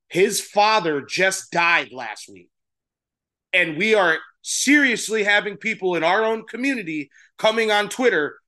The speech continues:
asking for him to be fired. Go fuck yourself. We will not deal with that in this moment, okay? It is a football game. We lost it. That's life. Thirdly,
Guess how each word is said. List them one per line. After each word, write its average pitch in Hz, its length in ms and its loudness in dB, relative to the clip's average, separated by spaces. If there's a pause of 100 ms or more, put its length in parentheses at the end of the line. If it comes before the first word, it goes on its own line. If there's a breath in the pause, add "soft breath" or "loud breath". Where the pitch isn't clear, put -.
(160)
asking 185 420 2
for 185 160 -6
him 170 200 -4
to 165 60 -4
be 160 140 -6
fired. 135 380 -4
Go 165 100 0
fuck 156 300 -4
yourself. 92 360 -16 (2000)
We 170 100 2
will 180 120 6
not 180 340 0
deal 185 180 4
with 156 160 0
that 156 220 0
in 143 120 -6
this 156 200 -4
moment, 143 320 -6 (320)
okay? 156 460 -2 (640)
It 160 100 -2
is 160 160 0
a 151 60 -6
football 196 480 0
game. 190 380 -4 (180)
We 165 200 -2
lost 160 400 0
it. 123 80 -16 (180)
That's 165 260 0
life. 143 240 -6 (800)
Thirdly, 214 580 -2